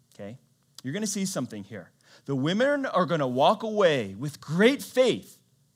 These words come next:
amazed at the resurrected Lord without having seen him.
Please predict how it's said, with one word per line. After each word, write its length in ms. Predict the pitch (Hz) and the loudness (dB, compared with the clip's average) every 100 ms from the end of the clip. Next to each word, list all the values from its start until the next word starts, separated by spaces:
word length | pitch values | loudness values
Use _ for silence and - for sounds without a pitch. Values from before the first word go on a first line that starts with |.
| _ _ | _ _
amazed 720 | 202 196 208 269 302 294 196 | 6 6 8 6 6 4 6
at 100 | 233 | 4
the 80 | 202 | 4
resurrected 720 | 180 214 190 214 208 208 220 | 8 8 8 6 4 6 0
Lord 400 | 165 185 240 285 - - | 2 6 6 4 -2 -4
without 540 | 170 202 220 262 180 - | 2 8 10 10 6 -2
having 400 | - 214 214 214 | 2 4 4 4
seen 400 | 190 - 196 190 | 2 0 2 4
him. 280 | 180 123 80 | 4 0 -8